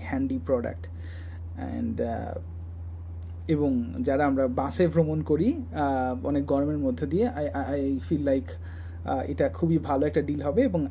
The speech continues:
at the same time, আপনার কাছে যদি একটা পাওয়ার ব্যাংক থাকে চার্জ করার জন্য, আহ, I guess, মানে, এটা একটা awesome deal হইতে যাইতেছে,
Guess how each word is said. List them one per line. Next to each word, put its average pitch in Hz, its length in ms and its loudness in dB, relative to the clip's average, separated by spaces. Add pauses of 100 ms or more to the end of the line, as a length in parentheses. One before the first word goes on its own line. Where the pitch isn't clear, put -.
at 139 220 -2
the - 120 -8
same 226 220 4
time, 170 200 2 (920)
আপনার - 260 2
কাছে 175 240 -2
যদি 180 160 2
একটা 185 140 2 (100)
পাওয়ার 156 280 4
ব্যাংক 220 240 4
থাকে - 540 -2
চার্জ 143 300 -2
করার 143 320 2
জন্য, 135 260 0
আহ, - 1040 -6
I 135 60 2
guess, 135 380 -2 (460)
মানে, 254 440 2
এটা 139 200 -4
একটা 135 160 -4 (200)
awesome 175 520 6
deal 143 240 2
হইতে 139 180 0
যাইতেছে, 123 400 -4